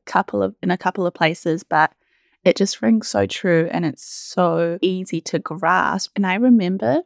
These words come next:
when I finally understood it, I was mad. I was so <laughs> mad about how simple this was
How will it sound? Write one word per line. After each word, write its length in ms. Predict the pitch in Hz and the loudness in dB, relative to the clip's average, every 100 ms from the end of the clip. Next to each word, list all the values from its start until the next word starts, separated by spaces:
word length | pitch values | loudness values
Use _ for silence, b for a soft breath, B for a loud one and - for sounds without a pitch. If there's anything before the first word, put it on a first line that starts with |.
| _ _ _ - | _ _ _ 0
when 200 | 190 196 | 2 2
I 140 | 185 | 0
finally 520 | - 170 170 185 214 | -2 0 0 2 2
understood 540 | 226 208 - - 147 147 | 2 0 -4 -6 -4 0
it, 260 | 196 302 - _ _ - | 2 0 -2 _ _ 0
I 80 | 180 | 2
was 180 | 220 | 2
mad. 460 | 156 156 - - - _ _ _ _ B 175 | -2 -4 -6 -8 -12 _ _ _ _ B 4
I 80 | |
was 180 | 190 220 | 4 2
so 300 | - 165 180 | 0 0 4
<laughs> 440 | 226 190 220 - - | 4 4 0 -4 -4
mad 300 | 175 269 - b b b | 2 2 0 b b b
about 220 | 185 180 | 0 2
how 240 | 185 165 202 | 0 -2 -4
simple 460 | - 160 160 165 | -2 -2 0 0
this 200 | 175 - | 0 0
was 380 | 160 175 247 | 0 4 2